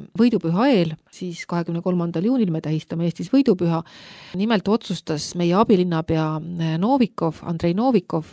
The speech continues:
kahekümne esimese juuni otsusega, et Levadia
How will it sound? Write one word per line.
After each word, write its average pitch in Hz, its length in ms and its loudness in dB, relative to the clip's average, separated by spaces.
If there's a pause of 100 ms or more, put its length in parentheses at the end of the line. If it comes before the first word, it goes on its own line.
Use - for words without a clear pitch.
kahekümne 170 400 -2
esimese 170 320 -4
juuni 175 220 -2
otsusega, 170 580 -2 (440)
et 240 280 2 (220)
Levadia 180 640 2